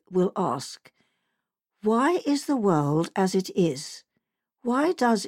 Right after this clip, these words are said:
evil abound? Because Jesus, who has the power to subdue evil,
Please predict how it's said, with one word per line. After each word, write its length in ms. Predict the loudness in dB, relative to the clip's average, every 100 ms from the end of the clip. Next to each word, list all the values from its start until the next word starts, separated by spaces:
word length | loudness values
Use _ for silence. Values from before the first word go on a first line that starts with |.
| 2
evil 560 | 4 4 4 -2 -4 -4
abound? 800 | -4 0 0 0 -2 -4 -10 -16 _ _ _ _ _ _ _ _ _ _
Because 500 | -2 0 2 2 2
Jesus, 720 | 0 0 2 0 -4 -6 -12 -20 _
who 100 | 2
has 340 | 4 4 0 0
the 120 | -4
power 400 | -2 2 4 2
to 140 | 0
subdue 540 | -4 -4 -4 -2 0 2
evil, 540 | 2 2 -2 -6 -8